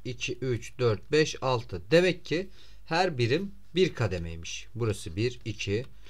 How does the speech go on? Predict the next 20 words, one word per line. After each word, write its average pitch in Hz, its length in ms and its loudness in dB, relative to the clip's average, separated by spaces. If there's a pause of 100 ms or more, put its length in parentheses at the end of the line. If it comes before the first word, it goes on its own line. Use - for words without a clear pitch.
(320)
eksi 117 400 -2
bir, 98 320 -4 (240)
eksi 117 380 -2
iki, 107 420 -4 (300)
eksi 120 400 -2
üç, 101 300 -6 (100)
eksi 120 420 -2
dört, 113 440 -2
eksi 107 420 -2
beş, 117 360 2 (420)
eksi 117 360 0
altı, 95 400 -2
eksi 110 360 -2
yedi, 104 400 2
eksi 123 300 -2
sekiz. 104 480 -4 (1000)
Eksi 120 340 0
sekize 123 440 2
denk 117 220 2
gelen, 98 320 -2